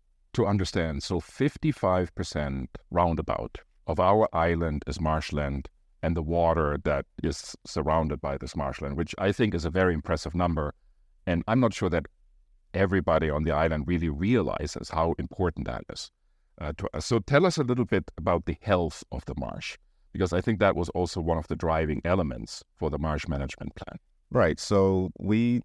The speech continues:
Speaker 2: I, I, I think it's important to understand how we begin to assess the health of the marsh. Um, there are a number of entities, a number of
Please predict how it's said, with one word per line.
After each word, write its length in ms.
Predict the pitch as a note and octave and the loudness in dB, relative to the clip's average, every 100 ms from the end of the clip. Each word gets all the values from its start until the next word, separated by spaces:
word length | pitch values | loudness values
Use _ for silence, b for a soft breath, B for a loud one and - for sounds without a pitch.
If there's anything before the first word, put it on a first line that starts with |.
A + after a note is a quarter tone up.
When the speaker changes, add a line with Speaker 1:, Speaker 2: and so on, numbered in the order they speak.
| _ _ _ - | _ _ _ 2
Speaker 2:
I, 140 | F#2+ - | 2 2
I, 140 | F2 - | -2 0
I 100 | F2 | -2
think 300 | A2 A2+ G2+ | 0 2 0
it's 160 | - | 0
important 460 | E2+ - F#2 D2+ D#2+ | -2 0 0 0 -2
to 120 | C#2 | -2
understand 720 | D#2+ E2 - D#2+ D#2 D#2 D#2 - _ - | -2 -2 -2 -2 -2 -2 -6 -12 _ -10
how 260 | - F2+ | -2 2
we 300 | E2+ D#2+ D#2 | 2 2 2
begin 400 | D2 E2 D#2+ D#2+ | 0 0 2 2
to 100 | - | 0
assess 400 | D#2 - D#2+ D#2 | -2 0 0 0
the 100 | - | 0
health 220 | D2 C#2+ D#2+ | 0 0 -2
of 80 | |
the 60 | D2 | -2
marsh. 440 | D#2 E2+ G#2+ - - _ _ _ _ D#2+ | -2 -2 -4 -10 -20 _ _ _ _ -2
Um, 480 | D#2 D2+ C#2 C2+ - - | 0 2 0 -2 -6 -2
there 120 | E2 | 0
are 40 | D2 | 2
a 40 | |
number 480 | D2+ E2 E2 D#2+ D#2 | 2 2 2 2 2
of 140 | D2 | 2
entities, 520 | D#2 D2+ C#2 E2+ D2+ | 0 -2 0 2 2
a 60 | D2 | 2
number 300 | D2 D2+ D2+ | 2 2 0
of 140 | D2 | -4